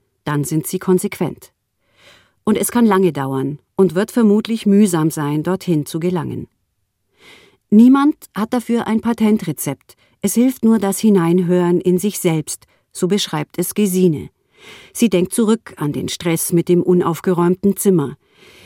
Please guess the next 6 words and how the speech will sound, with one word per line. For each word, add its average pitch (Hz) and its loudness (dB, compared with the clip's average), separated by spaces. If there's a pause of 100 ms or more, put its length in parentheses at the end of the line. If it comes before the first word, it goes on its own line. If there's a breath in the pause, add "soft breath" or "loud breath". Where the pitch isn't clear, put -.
(120 soft breath)
Ihr 247 2
war 247 0
bewusst, 185 -2 (340)
sie 208 0
als - -4
Mutter 185 0